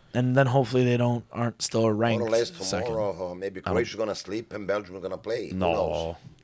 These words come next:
Speaker 2: I don't know. The way they've been playing, I
Speaker 3: Uh,
Speaker 2: don't
Speaker 3: maybe,
Speaker 2: think so.
Speaker 3: maybe Croatia used all their energy on Canada.
Speaker 1: No. <laughs> They looked like they were still chilling, and they were, they won four one.
Speaker 3: Yeah.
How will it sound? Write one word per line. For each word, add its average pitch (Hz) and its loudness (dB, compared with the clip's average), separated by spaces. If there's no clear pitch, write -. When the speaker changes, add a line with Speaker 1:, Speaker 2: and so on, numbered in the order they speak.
Speaker 2:
I 90 -2
don't 87 -6
know. 64 -14
The 98 0
way 117 2
they've 117 -2
been 107 -8
playing, 135 -2
I 110 0
Speaker 3:
Uh, 107 0
Speaker 2:
don't 104 4
Speaker 3:
maybe, 123 8
Speaker 2:
think 120 4
so. - 2
Speaker 3:
maybe 123 8
Croatia 120 6
used 110 6
all 110 10
their 104 6
energy 98 2
on 92 0
Canada. 87 0
Speaker 1:
No. 120 4
<laughs> - -4
They 147 2
looked 175 6
like 170 2
they 160 4
were 151 6
still 147 4
chilling, 127 0
and 123 -6
they 127 0
were, 131 2
they 131 2
won 131 4
four 123 -2
one. 101 -8
Speaker 3:
Yeah. - -12